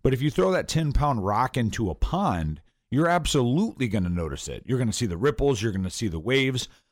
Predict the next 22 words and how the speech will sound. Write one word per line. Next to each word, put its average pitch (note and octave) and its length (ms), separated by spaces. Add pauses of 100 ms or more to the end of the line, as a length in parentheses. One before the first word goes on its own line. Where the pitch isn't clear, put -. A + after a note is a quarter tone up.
(160)
Most D3 560
people G3 360
are A#2+ 140
walking A#2 500
around G2+ 680
with A#2 300
that G2 300 (220)
storm G2 800
occurring G#2+ 500
in F#2 120
their D#2 120
system. E2 520 (320)
So - 140
when C3 100
you're E3 120
putting G3 360
this A2 140
stuff A#2 300
in, B2 280
you F3+ 180
actually E3 520
are B2 400